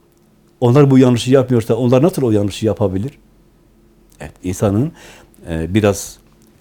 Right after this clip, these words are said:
Allah'a karşı edepli olması gerekir, Resulüne karşı edepli olması gerekir.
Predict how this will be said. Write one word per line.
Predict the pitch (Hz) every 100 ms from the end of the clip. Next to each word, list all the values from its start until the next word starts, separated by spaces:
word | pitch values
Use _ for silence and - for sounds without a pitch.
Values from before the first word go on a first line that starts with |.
| _
Allah'a | 98 107 104 131
karşı | 107 92 -
edepli | 90 90 - 101
olması | 87 90 -
gerekir, | 92 92 90 - 110 -
Resulüne | 95 - 117 113 151
karşı | 98 - 87
edepli | 85 90 -
olması | 95 90 85 90
gerekir. | 87 87 80 135